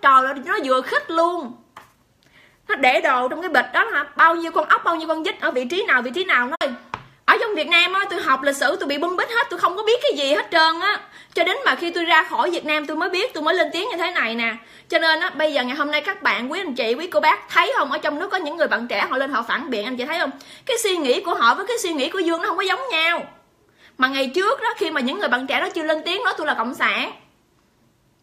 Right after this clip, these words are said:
không hiểu cái gì hết á, mà ngoại lên tiếng: "Trời ơi, sao ông Dương nó mới lên, ông Dương nó mới lên mà ông Dương mới ở đó, trong Việt Nam nó mới ra mà sao nó lên tiếng, nó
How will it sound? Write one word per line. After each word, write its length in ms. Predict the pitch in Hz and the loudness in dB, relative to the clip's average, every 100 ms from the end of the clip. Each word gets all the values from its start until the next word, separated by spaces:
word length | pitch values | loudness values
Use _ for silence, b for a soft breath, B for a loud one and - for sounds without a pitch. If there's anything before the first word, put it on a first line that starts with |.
| _ _ _ | _ _ _
không 160 | 302 277 | -4 0
hiểu 180 | 294 302 | 2 2
cái 80 | 508 | 2
gì 120 | 294 | 2
hết 160 | 285 381 | 2 0
á, 60 | 381 | 0
mà 180 | 277 | 2
ngoại 260 | 277 262 262 | 2 2 0
lên 120 | 311 | 0
tiếng: 100 | 339 B B | -8 B B
"Trời 100 | - | -2
ơi, 220 | - 359 370 B B | 2 2 2 B B
sao 200 | 339 339 | 4 4
ông 100 | 339 | 4
Dương 140 | 339 | 2
nó 60 | 359 | 4
mới 220 | 392 453 | 4 4
lên, 260 | 370 320 302 B B | 4 4 2 B B
ông 80 | 302 | 0
Dương 120 | 330 | 2
nó 80 | 349 | 4
mới 240 | 381 427 453 | 4 6 6
lên 240 | 320 302 | 4 2
mà 100 | 277 | 0
ông 160 | 247 294 | 0 -2
Dương 160 | 330 | 0
mới 160 | 370 494 | 0 -2
ở 120 | - 370 | -2 -4
đó, 80 | 427 - | -4 -4
trong 160 | 285 | -2
Việt 140 | 254 285 | -2 0
Nam 240 | 302 330 | 0 0
nó 80 | 403 | 0
mới 200 | 370 494 | 2 2
ra 180 | 339 285 | 0 -2
mà 140 | 277 | -2
sao 140 | 233 320 | -2 -4
nó 100 | 370 | 0
lên 180 | 311 302 | 0 2
tiếng, 160 | 359 | 0
nó 60 | 494 | 0